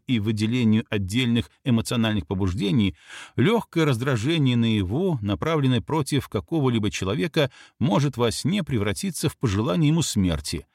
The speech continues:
а намек на искушение превращается в причину преступления, имеющего место в сновидении. Относительно этого факта доктор Ганс Сакс сделал очень проницательное замечание.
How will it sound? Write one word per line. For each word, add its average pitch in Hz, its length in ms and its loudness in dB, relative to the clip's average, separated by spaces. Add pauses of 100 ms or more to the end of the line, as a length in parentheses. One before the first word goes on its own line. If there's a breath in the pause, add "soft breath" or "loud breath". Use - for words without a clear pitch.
(320 loud breath)
а 127 100 2
намек 131 480 0
на 131 240 0
искушение 135 800 -2
превращается 110 680 -2
в - 80 -6
причину 143 400 0
преступления, 87 800 -2 (200 soft breath)
имеющего 139 540 2
место 98 360 0
в - 60 -8
сновидении. 65 560 -6 (1400)
Относительно 190 800 0
этого 165 340 0
факта 131 560 -2 (200 soft breath)
доктор 147 400 -4
Ганс 139 420 -2
Сакс - 440 -6
сделал 131 540 -2
очень 185 440 -2
проницательное 139 720 0
замечание. 98 600 -4